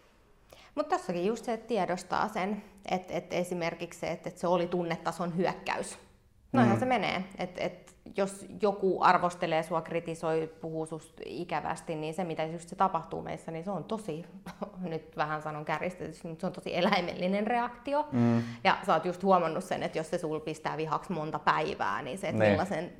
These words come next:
Speaker 1: tunteen se sus laukaisee, niin tulee ehkä ensimmäisenä niin tietoiseksi siitä. Sekin helpottaa jo tosi paljon. Mä en koskaan sano ihmisille, eh, että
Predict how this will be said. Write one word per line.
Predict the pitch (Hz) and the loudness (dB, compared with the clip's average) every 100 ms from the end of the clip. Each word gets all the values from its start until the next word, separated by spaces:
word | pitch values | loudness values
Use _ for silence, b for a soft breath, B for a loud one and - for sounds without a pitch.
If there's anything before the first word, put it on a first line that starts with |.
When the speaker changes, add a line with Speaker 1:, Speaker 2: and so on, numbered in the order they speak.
| - | -2
Speaker 1:
tunteen | 185 175 123 | -2 0 -2
se | 185 | -2
sus | 185 180 185 | -4 -4 4
laukaisee, | 185 175 - 190 - 220 B B B | 8 8 4 -4 -4 -4 B B B
niin | 180 | -2
tulee | 190 190 196 | 4 4 4
ehkä | 190 190 | 2 2
ensimmäisenä | 202 208 185 151 160 156 | 2 0 -2 -2 -4 -4
niin | 151 151 | -4 -2
tietoiseksi | 175 151 165 - - - | 0 0 0 -8 -10 -4
siitä. | 180 160 - 190 - | -2 -2 -4 -6 -6
Sekin | - 214 196 | -4 0 0
helpottaa | 160 165 190 - - | 0 0 -4 -2 -2
jo | |
tosi | - 185 - | -2 -4 -2
paljon. | - - - - - B B B - | 0 0 0 -4 -6 B B B -2
Mä | 240 | 0
en | 190 | 4
koskaan | 208 214 214 180 175 | 4 2 2 0 2
sano | 185 170 - | 0 0 0
ihmisille, | 196 196 190 170 175 156 160 156 | -2 0 -2 -4 -4 -2 2 2
eh, | - - 160 156 151 151 147 160 - - | 0 -6 -2 0 2 2 0 -2 -4 -6
että | - - | -6 -8